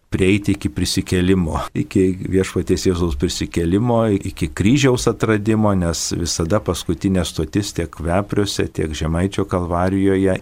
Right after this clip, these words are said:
yra, kai kuomet Šventoji Elena atranda kryžių. Tai man ta stotis ir tas sustojimas tikrai toks labai simboliškas, nes visi tie, kurie praeina kelią, jie atrodo atranda iš naujo kryžių,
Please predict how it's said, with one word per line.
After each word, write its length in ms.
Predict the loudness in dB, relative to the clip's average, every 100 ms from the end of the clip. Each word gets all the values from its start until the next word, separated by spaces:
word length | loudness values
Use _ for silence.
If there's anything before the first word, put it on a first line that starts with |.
| -4
yra, 300 | -2 0 -2
kai 240 | -2 -4
kuomet 480 | -2 -2 0 0 -2
Šventoji 480 | -6 -4 0 0 2
Elena 380 | 0 0 0 -2
atranda 400 | -2 -2 -2 -4
kryžių. 480 | 0 0 0 -4 -10
Tai 180 | -6 -6 -6 _
man 240 | -4 -2 0
ta 120 | -2
stotis 520 | -2 -6 -2 -2 -2 -10 _ _
ir 160 | -4 -4
tas 240 | -2 -4
sustojimas 560 | -2 -2 0 0 0 -2
tikrai 380 | -4 -2 -2 -4 -8 -6
toks 380 | -6 -4 -6 -4
labai 300 | -4 0 0 0
simboliškas, 760 | 0 2 2 2 0 -4 -2
nes 220 | -2 -2
visi 260 | -2 -2 -2
tie, 220 | 0 -2
kurie 320 | 0 0 2 -2 -6 -4
praeina 560 | 0 2 4 2 0 -4 -8
kelią, 540 | -2 0 0 0 -4 -6 _ _ _ -2
jie 200 | 0 2
atrodo 600 | 0 0 2 2 2 0
atranda 580 | -2 -2 2 2 4 2
iš 160 | 2 2
naujo 320 | 2 4 2
kryžių, 640 | 2 0 0 -2 -8 -12